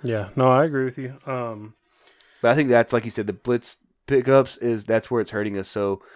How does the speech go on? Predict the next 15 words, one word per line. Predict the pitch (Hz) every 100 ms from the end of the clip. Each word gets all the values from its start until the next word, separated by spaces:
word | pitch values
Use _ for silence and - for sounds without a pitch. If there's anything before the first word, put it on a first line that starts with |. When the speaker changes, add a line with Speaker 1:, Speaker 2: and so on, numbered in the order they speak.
| - _ _ _ _ _
Speaker 2:
maybe | 101 104 135
we're | 143 147
just, | 143 135
maybe | 131 120 135 151
Looney's | 139 147 156 143
making | 143 139
those | 151 139
calls | - 151 143
in | 143
practice, | 139 139 135 160 156 - - -
and | 110 107 104 101
we | 98 107
just, | 117 -
we're | 120
just, | 113 104